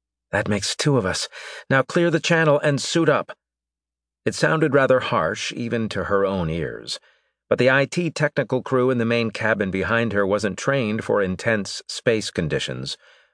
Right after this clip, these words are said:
or emergencies such as the one that she was now facing. For all intents and purposes, they were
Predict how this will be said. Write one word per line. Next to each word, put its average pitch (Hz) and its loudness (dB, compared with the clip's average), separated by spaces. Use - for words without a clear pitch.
or 139 4
emergencies 92 -2
such - -2
as 123 0
the 139 4
one 98 0
that 104 0
she - -4
was 95 -2
now 71 0
facing. 73 -4
For 101 4
all 147 6
intents 139 0
and 107 -2
purposes, 117 -2
they 117 0
were 139 0